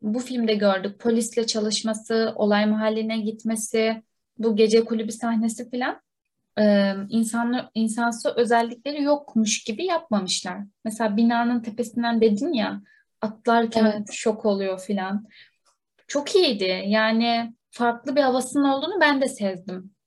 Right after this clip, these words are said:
Speaker 1: Sonra işte bu çizgi
Speaker 2: Evet.
Speaker 1: roman meselesini duyunca dedim, "Ha, böyle herhalde."
Speaker 2: Evet, o kısım öyle ve mesela şey, e, dünyanın en iyi Batman, be-, e, dünyanın en iyi dedektifi denmesini mesela bu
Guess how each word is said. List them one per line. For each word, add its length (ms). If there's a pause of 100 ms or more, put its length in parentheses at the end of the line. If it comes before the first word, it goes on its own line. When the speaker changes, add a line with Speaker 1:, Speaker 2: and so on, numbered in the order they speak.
(180)
Speaker 1:
Sonra 320
işte 240
bu 60
çizgi 340
Speaker 2:
Evet. 60
Speaker 1:
roman 260
meselesini 640
duyunca 500
dedim, 220
"Ha, 400
böyle 280
herhalde." 640 (340)
Speaker 2:
Evet, 260
o 100
kısım 500 (240)
öyle 360
ve 80
mesela 360
şey, 380
e, 220
dünyanın 300
en 120
iyi 140
Batman, 420
be-, 120
e, 460
dünyanın 480 (120)
en 120
iyi 220
dedektifi 880
denmesini 640
mesela 420
bu 200